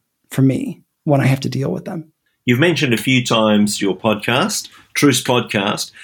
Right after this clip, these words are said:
Speaker 2: and I'm sure that after hearing you, a number of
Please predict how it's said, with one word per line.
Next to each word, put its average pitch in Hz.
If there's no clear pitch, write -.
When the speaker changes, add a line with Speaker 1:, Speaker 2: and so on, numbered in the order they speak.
Speaker 2:
and 139
I'm 131
sure 143
that 120
after 107
hearing 117
you, 92
a -
number 113
of 104